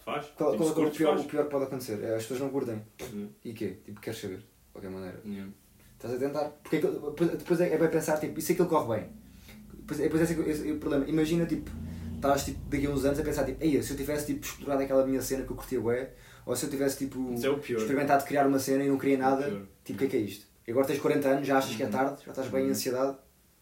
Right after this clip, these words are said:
Speaker 2: Tipo, é bué da
Speaker 1: Hum,
Speaker 2: mal.
Speaker 1: não, isso é bué mal.
Speaker 2: É, é mesmo. Por isso, já, é fontes de rendimento para toda a gente, mano. Isso é que era bom.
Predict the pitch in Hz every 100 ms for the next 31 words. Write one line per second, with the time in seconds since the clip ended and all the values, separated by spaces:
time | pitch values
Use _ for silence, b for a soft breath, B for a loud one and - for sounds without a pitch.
0 | _ - - - _ _ _ _ _ _
1 | _ - 104 107 - 98 98 95 87 87
2 | 92 - 85 85 82 78 _ _ _ _
3 | _ _ _ _ _ _ 107 107 113 104
4 | 104 117 - _ _ _ 131 131 139 131
5 | 120 139 123 135 123 120 123 123 - 110
6 | 107 104 95 101 110 - _ _ _ _
7 | _ _ _ _ _ - 104 101 92 90